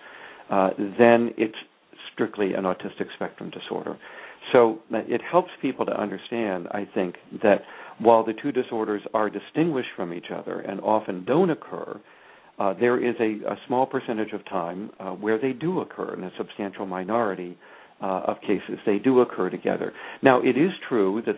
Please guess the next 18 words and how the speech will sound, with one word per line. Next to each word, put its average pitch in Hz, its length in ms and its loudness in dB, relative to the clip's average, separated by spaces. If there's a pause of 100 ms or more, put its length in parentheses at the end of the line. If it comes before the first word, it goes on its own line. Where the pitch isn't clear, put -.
some 104 80 -2
autistic 104 500 -4
individuals 95 640 -4 (140)
over-focus 120 840 2 (120)
on 95 280 0
details 107 600 -4 (640)
to 107 80 -2
the 104 160 2
exclusion 120 680 0
of 92 140 0
the 104 80 -2
bigger 104 300 2
picture. 98 420 -4
It's - 160 -8
often 101 400 2
said 98 160 2
that 104 160 0
they 92 220 0